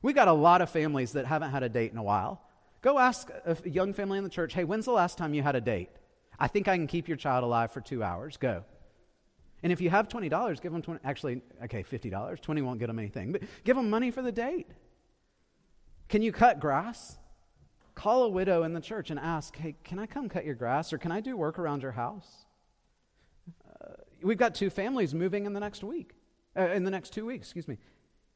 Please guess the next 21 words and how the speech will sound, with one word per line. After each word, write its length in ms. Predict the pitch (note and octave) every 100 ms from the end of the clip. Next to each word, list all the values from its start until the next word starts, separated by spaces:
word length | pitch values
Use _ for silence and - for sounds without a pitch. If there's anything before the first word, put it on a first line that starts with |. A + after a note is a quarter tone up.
| _
And 140 | B3 G#3+
go 160 | B3
out 160 | A#3+ C4
of 80 | C4+
your 140 | C#4
way. 340 | B3 C#4 D4 G3
Set 300 | - A#3 C4
aside 320 | C4+ C4 B3+
that 180 | B3 G#3+
time. 260 | A#3+ C4+
And 100 | G3
some 100 | A#3
of 80 | A#3+
you 80 | B3+
are 60 | A3
thinking, 260 | A3+ A3+
"Well, 80 | G#3+
Saturdays 560 | - A#3 C#4 C#4 B3 A3
are 60 |
my 240 | G3 A3+ D4+
day." 420 | C4 D#3+ F#2+